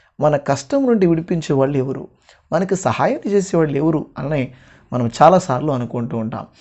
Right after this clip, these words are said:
ఈరోజు దేవుడు ఒక మంచి వాక్యాన్ని మనకి దేవుడు తెలియజేస్తున్నాడు. ఆ వాక్యము ఏదంటే, యెషయా ప్రవక్త గ్రంథము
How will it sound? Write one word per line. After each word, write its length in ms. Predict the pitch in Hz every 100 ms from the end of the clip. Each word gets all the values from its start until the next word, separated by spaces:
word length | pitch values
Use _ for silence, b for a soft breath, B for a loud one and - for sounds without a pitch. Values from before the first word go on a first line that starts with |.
| b b b
ఈరోజు 340 | 226 262 240 202
దేవుడు 340 | 151 175 165
ఒక 400 | 143 143 131 123 - 127
మంచి 340 | 180 214 -
వాక్యాన్ని 580 | 139 127 - 151 143 131
మనకి 540 | 123 117 - 131 117 b b b
దేవుడు 280 | 139 151 139
తెలియజేస్తున్నాడు. 1000 | 127 131 131 123 117 113 - 131 117 104 - _ b _
ఆ 40 | 135
వాక్యము 560 | 165 190 - 214 175 -
ఏదంటే, 600 | 139 135 117 127 120 120 b b b
యెషయా 380 | 175 196 - 262
ప్రవక్త 440 | 196 139 147 - 165 139 - - 143
గ్రంథము 580 | 127 139 143 151 120